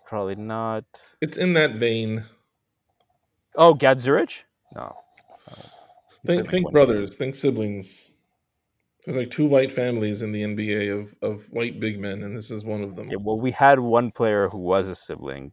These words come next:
Speaker 1: but he's also not an obscure name, and he's not white.
Speaker 2: Who are you
Speaker 1: Um,
Speaker 2: thinking of?
Speaker 1: Robin Lopez. I really
Speaker 2: Ah,
Speaker 1: like
Speaker 2: no, no,
Speaker 1: Robin
Speaker 2: not
Speaker 1: Lopez.
Speaker 2: Robin. Think
Speaker 1: I was
Speaker 2: more,
Speaker 1: actually
Speaker 2: think more than two of them made the N B A.
Speaker 1: Oh.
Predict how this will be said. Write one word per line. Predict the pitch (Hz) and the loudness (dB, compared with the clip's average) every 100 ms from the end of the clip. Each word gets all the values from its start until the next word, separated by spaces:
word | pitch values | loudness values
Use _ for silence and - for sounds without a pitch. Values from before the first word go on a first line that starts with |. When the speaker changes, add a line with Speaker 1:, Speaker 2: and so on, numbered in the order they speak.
| _ | _
Speaker 1:
but | - | -10
he's | 85 92 | -8 -2
also | 95 - 80 | -4 -4 -12
not | 80 76 | -8 -8
an | 71 | -10
obscure | - - - 85 | -16 -16 -8 -8
name, | 78 78 71 52 | -6 -10 -10 -14
and | 55 | -14
he's | - | -12
not | 71 52 | -12 -12
white. | 65 76 64 67 _ _ _ _ _ _ _ _ _ _ _ _ _ _ _ - | -10 -10 -10 -12 _ _ _ _ _ _ _ _ _ _ _ _ _ _ _ -14
Speaker 2:
Who | |
are | 95 87 90 92 92 | -10 -8 -8 -4 -2
you | |
Speaker 1:
Um, | 139 | -2
Speaker 2:
thinking | 123 104 | -2 -2
of? | 101 107 _ _ _ _ _ _ - | -4 -10 _ _ _ _ _ _ -16
Speaker 1:
Robin | 90 85 85 82 76 | -6 -4 -4 -6 -10
Lopez. | 90 - 62 76 - _ _ - | -12 -10 -10 -10 -18 _ _ -2
I | 107 | 0
really | 131 | 2
Speaker 2:
Ah, | 113 | 0
Speaker 1:
like | 107 | 0
Speaker 2:
no, | 123 | 0
no, | 113 | 0
Speaker 1:
Robin | 104 | -2
Speaker 2:
not | 139 | -2
Speaker 1:
Lopez. | |
Speaker 2:
Robin. | 151 120 107 104 110 _ _ | 0 -2 -4 -10 -14 _ _
Think | - 143 | -4 0
Speaker 1:
I | 120 | 2
was | 147 147 | 4 6
Speaker 2:
more, | |
Speaker 1:
actually | 156 160 151 - _ _ _ _ _ - | 6 2 -2 -10 _ _ _ _ _ -4
Speaker 2:
think | 180 156 | 0 2
more | 139 156 165 | 8 10 10
than | 151 139 | 8 2
two | 143 131 | 2 4
of | 120 110 | 4 2
them | 110 | -2
made | 110 107 | -2 -2
the | 107 | -4
N | 101 95 | -6 -8
B | 95 | -8
A. | 95 - - - - _ _ _ - - _ _ _ _ _ _ _ _ _ _ - | -8 -10 -18 -20 -20 _ _ _ -20 -20 _ _ _ _ _ _ _ _ _ _ -12
Speaker 1:
Oh. | 80 92 175 - - | -8 -4 -4 -6 -12